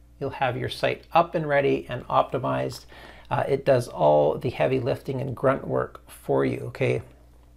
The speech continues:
So it creates all the pages that Google and other search engines wanna see. Okay, for instance, it's gonna create your about page, your contact page,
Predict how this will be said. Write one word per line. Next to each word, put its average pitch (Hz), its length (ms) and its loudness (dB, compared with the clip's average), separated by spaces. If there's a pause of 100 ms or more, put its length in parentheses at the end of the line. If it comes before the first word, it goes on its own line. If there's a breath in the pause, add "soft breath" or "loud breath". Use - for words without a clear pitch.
(320)
So 143 180 2
it - 100 2
creates 147 300 2
all 151 320 6
the 139 480 0
pages 135 720 -2 (640)
that 131 340 0
Google 143 300 2
and 135 80 -2
other 135 180 0
search 143 320 -4
engines 127 220 -4
wanna 123 240 -2
see. - 380 -2 (400 loud breath)
Okay, - 140 -20
for 156 120 -2
instance, - 540 -4
it's - 240 -6
gonna 147 180 -2
create 151 220 2
your 139 140 4
about 139 320 6
page, 117 400 -6 (340)
your 143 100 -2
contact - 640 -4
page, - 440 -12